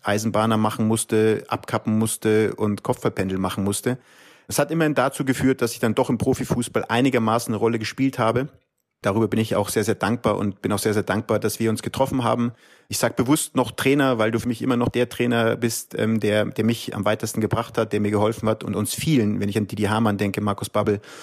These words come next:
und all die Jungs, die dann so oben geschafft haben, denen du geholfen hast, dass wir Profi wurden. Und das werden ich und ich glaub, die anderen auch dir, dir niemals vergessen. Ähm, mir fällt's noch schwer, Hermann zu dir zu sagen, auch wenn du's mir schon mal angeboten hast.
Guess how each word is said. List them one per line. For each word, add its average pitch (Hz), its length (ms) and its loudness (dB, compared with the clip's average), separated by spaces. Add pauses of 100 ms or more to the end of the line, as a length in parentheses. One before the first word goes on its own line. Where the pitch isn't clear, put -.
(260)
und 110 160 -2
all 101 160 0
die 101 100 2
Jungs, 101 220 0
die 117 60 -8
dann 101 120 0
so - 100 -4
oben 110 140 0
geschafft 107 400 0
haben, 101 320 0
denen 104 260 0
du 98 240 2
geholfen 117 480 0
hast, 113 160 -2
dass - 140 -2
wir 110 80 0
Profi 123 380 0
wurden. 110 320 2 (360)
Und 107 140 -2
das 104 100 -2
werden 107 300 2 (100)
ich 147 300 2
und 110 80 2
ich 104 80 -2
glaub, 107 180 0
die - 100 -4
anderen 110 280 2
auch 104 200 0
dir, 113 220 0
dir 110 220 -2
niemals 117 320 4
vergessen. 120 500 2 (380)
Ähm, 104 140 0
mir 117 100 4
fällt's 135 240 2
noch 131 100 2
schwer, 120 240 2
Hermann 139 320 2
zu - 140 -6
dir 127 160 2
zu - 100 -2
sagen, 120 400 2
auch 117 160 -2
wenn 117 80 2
du's 113 140 -2
mir 113 60 -2
schon 113 120 -2
mal 107 60 0
angeboten 123 560 0
hast. - 240 -2